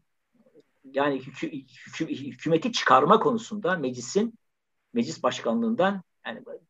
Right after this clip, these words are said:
Kemal Paşa'nın iktidarın törpülenmesi anlamına mı gelir? Bir yönüyle öyle, bir yönüyle öyle. Hatta bu bin dok-, yani o yaz, başkomutanlık meselesinde de, yani bu sadece tabii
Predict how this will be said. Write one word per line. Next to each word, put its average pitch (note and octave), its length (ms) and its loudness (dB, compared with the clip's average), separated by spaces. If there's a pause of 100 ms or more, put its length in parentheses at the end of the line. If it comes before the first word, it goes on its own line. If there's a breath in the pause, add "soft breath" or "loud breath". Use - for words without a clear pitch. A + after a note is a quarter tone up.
(220)
Kemal B3 260 8
Paşa'nın G#3+ 260 4
iktidarın G3+ 340 2
törpülenmesi D#3+ 640 4
anlamına A#2+ 360 0
mı G#2+ 120 -6
gelir? B2+ 360 -4 (720)
Bir C#4 60 4
yönüyle D#4 340 10
öyle, C#4+ 500 10 (360)
bir D#3 100 -6
yönüyle F3 360 6
öyle. D#3 460 6 (220)
Hatta F3+ 440 4
bu F3+ 120 2
bin F3 140 -2
dok-, E3+ 180 0
yani D#3+ 240 4
o G3 180 6
yaz, D#3+ 600 2 (260)
başkomutanlık B2 600 -2
meselesinde G#2+ 560 -6
de, G2+ 120 -6 (280)
yani - 120 -18 (140)
bu A2+ 60 -14
sadece A2 480 -6
tabii G#2 240 -10